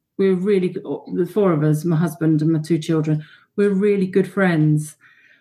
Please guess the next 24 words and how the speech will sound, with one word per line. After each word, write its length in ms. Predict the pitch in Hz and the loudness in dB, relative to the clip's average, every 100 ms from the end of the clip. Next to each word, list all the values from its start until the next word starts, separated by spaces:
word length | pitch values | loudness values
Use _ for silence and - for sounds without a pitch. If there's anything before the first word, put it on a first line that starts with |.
| _ _ _ | _ _ _
Um, 400 | 175 170 160 160 | 0 2 2 2
my 80 | 170 | 0
son's 300 | 151 190 170 | 0 0 0
about 200 | 160 - | 0 -4
to 100 | - | -4
move 460 | 165 180 170 156 156 _ | -2 2 2 0 -4 _
away 260 | 170 160 165 | 0 2 2
to 160 | 160 180 | 0 0
university 1080 | 165 156 160 175 175 185 185 208 208 208 - | 2 2 0 0 -2 -4 -6 -2 0 -2 -4
and 340 | 170 156 151 - _ _ _ | 0 0 -2 -10 _ _ _
heartbroken, 840 | - 269 285 233 254 262 277 277 | -4 -2 0 0 0 0 0 2
<laughs> 1120 | 359 - 277 - 254 285 - - - - - | 2 2 0 0 -2 -2 -2 -2 -4 -8 -6
but 540 | 226 190 165 120 - - _ _ - | -2 2 2 0 -4 -14 _ _ -4
really 340 | 190 196 180 | 0 2 2
excited 560 | 160 156 151 147 151 - | -2 -2 0 0 -2 -4
for 240 | 151 147 | -2 0
him. 220 | 151 151 - | 0 0 -2
I 60 | |
mean, 240 | 185 175 156 | 0 0 0
genuinely 500 | 185 165 151 147 143 | 0 2 2 2 2
mean 280 | 151 147 | 2 2
that 160 | 151 151 | 0 -2
as 140 | 151 | -6
well. 320 | 156 147 151 | -2 0 0